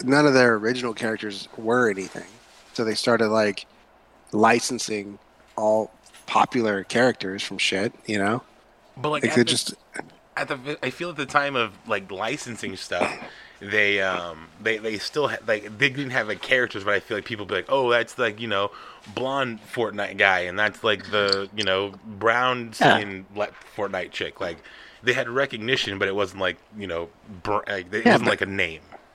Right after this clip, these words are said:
Speaker 1: not like the medic and, and all that from Team Fortress, you know, that have, like, personalities.
Speaker 2: True.
Speaker 1: Just, I don't know. It just feels like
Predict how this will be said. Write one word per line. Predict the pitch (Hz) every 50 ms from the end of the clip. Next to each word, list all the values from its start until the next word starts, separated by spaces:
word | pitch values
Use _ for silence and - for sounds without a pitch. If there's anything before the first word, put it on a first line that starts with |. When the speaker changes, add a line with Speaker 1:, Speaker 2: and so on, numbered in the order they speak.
| _ _ _ _ _ -
Speaker 1:
not | 143 180 180 139
like | 139 123 107 - - - _ -
the | 113 104
medic | 98 104 104 107 117 113 98 92 - -
and, | - 95 92 92 90 90 - - _ _ _ -
and | 110 104
all | 107 104
that | 104 101 - -
from | - 95 95 -
Team | - - 110 101
Fortress, | - - 110 143 - - 101 - -
you | 92
know, | 95 98 101 107 - - -
that | - 101
have, | 107 98 98
like, | 101 98 - -
personalities. | - 98 87 - - 98 98 110 113 98 92 98 117 127 - - - - - - - - -
Speaker 2:
True. | - - 98 85 85 -
Speaker 1:
Just, | - 123 113 - - - - - - - - _ _ _ _ - - - - - - - - - _ _ - - -
I | 139
don't | 123 110
know. | 107
It | 104 92
just | 117 117 -
feels | - 147 143 127 117
like | 127 117 107